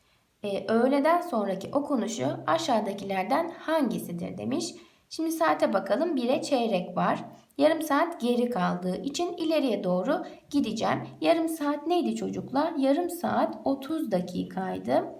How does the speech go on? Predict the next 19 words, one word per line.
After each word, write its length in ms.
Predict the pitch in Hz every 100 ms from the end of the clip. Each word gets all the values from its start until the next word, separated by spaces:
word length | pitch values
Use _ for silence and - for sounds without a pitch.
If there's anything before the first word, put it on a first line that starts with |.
| - - _
Ben 180 | 339 370
ne 60 | 370
yapacağım? 480 | 294 208 196 220 -
Otuz 300 | 311 349 226
dakika 760 | 185 170 175 - 330 370 - - -
ileri 360 | 294 240 175
gideceğim. 500 | 170 170 175 233 311 - - - - -
Rakamların 520 | 294 339 330 339 339
arasındaki 960 | 277 208 202 208 196 185 190 294 349 -
ne 120 | 339
kadardı? 500 | 349 220 190 214 -
Beş 260 | 277 285 -
dakikaydı. 720 | 190 - 180 - 185 190 294
Hemen 340 | 330 285 254 330
sayıyorum 560 | - 302 262 185 180
otuz 300 | 180 175 180
dakika. 640 | 180 180 - - 277 339 - - _ _ 269
Beş, 680 | 269 220 277 - - - _ _ -
on, 540 | 220 202 220 302 -